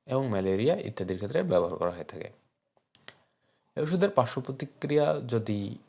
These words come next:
বলা যায়, সেক্ষেত্রে এই ওষুধের পার্শ্ব প্রতিক্রিয়া হিসেবে দেখা দিতে পারে রেটিনা ক্ষয়, চুল পড়া, আলোক, কানে ভোঁ ভোঁ শব্দ করা,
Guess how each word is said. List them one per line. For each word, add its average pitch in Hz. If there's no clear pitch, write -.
বলা 107
যায়, 156
সেক্ষেত্রে 104
এই 107
ওষুধের 104
পার্শ্ব -
প্রতিক্রিয়া 127
হিসেবে 127
দেখা 95
দিতে 104
পারে 131
রেটিনা 104
ক্ষয়, 135
চুল 101
পড়া, 123
আলোক, 107
কানে 101
ভোঁ 98
ভোঁ 110
শব্দ 110
করা, 147